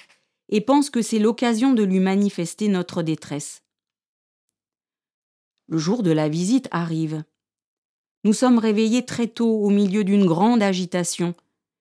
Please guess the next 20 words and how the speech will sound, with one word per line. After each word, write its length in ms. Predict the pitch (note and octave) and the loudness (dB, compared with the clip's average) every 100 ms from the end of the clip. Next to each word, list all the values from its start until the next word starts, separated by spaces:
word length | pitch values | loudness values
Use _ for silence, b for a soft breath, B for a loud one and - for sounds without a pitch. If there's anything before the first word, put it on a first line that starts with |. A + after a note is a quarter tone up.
| _ _ _ | _ _ _
Les 140 | F3 G3+ | 2 4
maîtresses 520 | B3 B3+ C#4+ C4 - | 4 0 -2 -2 -2
et 60 | |
les 200 | G3+ F#3+ | 0 2
employés 460 | G#3 B3 - A3+ G#3 | 2 0 0 0 0
de 80 | F3+ | 0
l'établissement 880 | E3 F#3+ A3+ G3 F3+ - G#3+ B3+ C#4 b b b b | 0 0 0 0 -2 -2 0 0 -2 b b b b
courent 220 | - C#4+ A#3+ | -4 0 4
dans 180 | G3+ | 4
tous 200 | F#3 - | 2 0
les 140 | B3+ G#3+ | 2 2
sens, 420 | - D3+ D3+ - | 0 -4 -4 -8
font 280 | - - C#4+ | -6 2 4
le 80 | B3+ | 6
ménage, 640 | G#3+ F#3+ D#3 C#3+ D3 D3 | 4 2 2 0 -2 -2
rangent 340 | F3 C#4 B3+ | 0 2 2
les 160 | A3+ A#3 | 0 0
bancs 260 | F#3 G3 | 0 0
des 120 | F#3 F3+ | 0 -2
classes 460 | - E3+ E3+ - | -2 -2 -2 -6